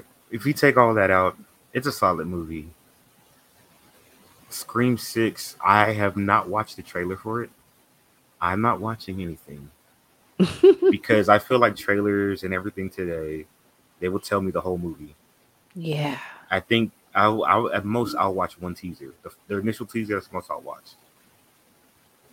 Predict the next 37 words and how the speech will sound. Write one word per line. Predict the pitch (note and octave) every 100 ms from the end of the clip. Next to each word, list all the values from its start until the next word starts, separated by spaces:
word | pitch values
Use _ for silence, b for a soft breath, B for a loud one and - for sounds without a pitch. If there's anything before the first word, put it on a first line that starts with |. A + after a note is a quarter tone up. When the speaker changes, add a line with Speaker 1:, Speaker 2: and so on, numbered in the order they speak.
| - -
Speaker 1:
But | F#2+ F2+ -
they | - A#2
just | B2 -
give | G#2+ A2+
away | G#2 F#2+ F#2
so | - - F2+
much. | E2 E2 D2 -
So | - - F2
I'm | D#2+ E2+
just, | -
I | E2+
wanna | F#2
be | E2+
surprised | - _ G#2 G#2 G#2 G2+ G2 _ _ _ _ _ _
and | F2
just | E2 E2+ -
figure | F#2 E2+ E2
it |
out, | D#2+ D#2+ - _ _
and | D#2+
we'll | D#2+
get | D2+ D2 -
there. | C#2 B1 _ _ _ _ _ _ _ _ _ _ _ _ - - _ _ _ _
Speaker 2:
Yeah. | - D#3+ D#3+ D#3+ D#3+ D#3+ -
And | - E3
just | F#3 G#3
so | - G#3
happens | A3 A3+ F#3 F3+
today, | - E3+ E3+ F#3 F3+ E3+ D#3+ _ _ _
I | E3 G3+
didn't | A3+ G3+
look | G#3+ -
at | D#3+ D3+
it, | C#3
but | D3+ C3+ C3 -
they | D#3+ E3
would, | E3